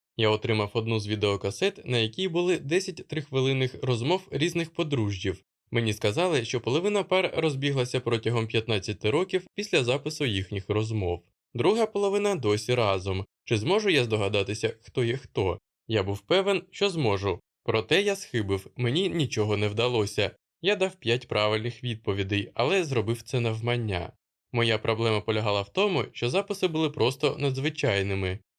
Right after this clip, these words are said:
Чоловік казав щось обережне, дружина тихо відповідала. На її обличчі відбивались емоції лише на мить. Він починав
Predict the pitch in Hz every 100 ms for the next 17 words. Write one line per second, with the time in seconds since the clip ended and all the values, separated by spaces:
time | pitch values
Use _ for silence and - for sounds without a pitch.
0 | _ - 127 175 214 - - 117 139 156
1 | - 135 131 - 139 135 151 117 104 104
2 | 101 - _ 113 113 185 202 - 110 110
3 | 117 113 123 131 123 107 95 92 - _
4 | - 123 113 107 113 - 107 127 175 196
5 | 165 147 156 139 117 143 175 175 - 127
6 | 113 139 160 156 127 - 98 107 107 98
7 | - _ - 196 208 160 123 123 -